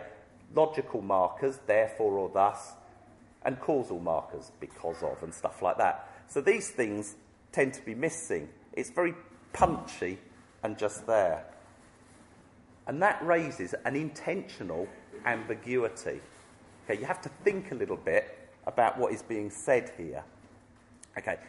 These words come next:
to get to the bottom of it. And that is what the writers, the poet, the wisdom writer, wanted you to do. He wants you to think about it.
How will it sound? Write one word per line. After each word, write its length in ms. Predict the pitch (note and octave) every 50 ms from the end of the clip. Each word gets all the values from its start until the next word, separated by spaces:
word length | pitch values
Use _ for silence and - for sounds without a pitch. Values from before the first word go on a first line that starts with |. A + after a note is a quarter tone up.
| - - -
to 80 | -
get 180 | A#2 A#2+ - -
to 80 | - -
the 60 | A#2+
bottom 380 | - B2+ - - - - F#2+
of 120 | E2+ D2 D#2+
it. 180 | D#2+ - - - - - - -
And 140 | - C#3 D#3
that 180 | F3+ F#3+ - -
is 140 | D3 C#3
what 260 | - C3+ C3+ C3 - - - - - - - - - - - -
the 80 | - A#2+
writers, 760 | A2 A#2+ B2 A#2+ A#2 A2+ - - - E2 E2+ F#2+ G#2+ - - - - - - - - -
the 80 | - -
poet, 400 | - - - A2+ G#2+ A#2 B2 - - -
the 60 | G#2+
wisdom 440 | G2 A2 B2 A2+ - - A2+ F#2+ F#2
writer, 460 | F#2+ F2+ E2 D2+ - - - G2+ F#2 - - - - - - - -
wanted 300 | - A2+ G#2+ - - -
you 80 | G#2+ G2+
to 100 | - A2
do. 240 | - D3 B2 - - -
He 60 | -
wants 200 | A2+ C#3 C3+ -
you 80 | - -
to 100 | - - - -
think 260 | - C#3+ C#3 C3 B2+ -
about 440 | F#2 - D2+ C#2+ C2+ - - -
it. 120 | - -